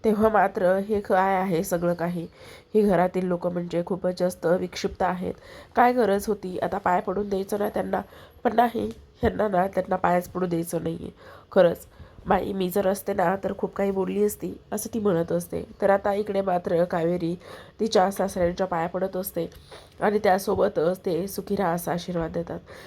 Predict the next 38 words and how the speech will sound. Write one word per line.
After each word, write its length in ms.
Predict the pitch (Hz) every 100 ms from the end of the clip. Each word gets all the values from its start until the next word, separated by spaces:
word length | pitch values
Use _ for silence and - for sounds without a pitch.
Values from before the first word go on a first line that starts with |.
| - -
"सुखी 240 | - 240 269
राहा" 180 | 262 233
असा 220 | 226 208
आशीर्वाद 440 | 208 208 196 185
दिल्याक्षणी 540 | 190 190 185 202 180 185
तिला 160 | 185 180
तिचे 300 | 185 180 180
बाबा 300 | 175 170 175
आठवतात 460 | 175 180 170 - - - - -
आणि 360 | - 226 196 208 -
अगदीच 460 | 208 185 196 190
काही 220 | - 175 190
क्षणासाठी 600 | - 180 190 180 175 151 196
ती 100 | 185
इथे 160 | 202
हरवून 400 | 190 180 170 165 -
जाते. 340 | 156 - 165 - - - - -
तेव्हा 260 | 233 226 226
आता 240 | 190 175 196
तिथे 320 | 196 170 180
यमुना 320 | 175 175 180
आलेली 280 | 175 180 190
असते 320 | 185 - - 214 - 214 _ - - - - -
आणि 300 | 208 226 226
बाबा 320 | 196 185 180
म्हणत 280 | 190 208 202
असतात 300 | 208 - 170
की, 180 | 175 196
"काय 240 | 185 170
गं, 140 | 190 170
काय 240 | 165 175
झालं? 300 | 175 160 175
सगळं 280 | - 180 190
काही 280 | 202 208 190
ठीक 200 | 220 -
तर 100 | 190
आहे 200 | 180 202
ना?" 160 | 175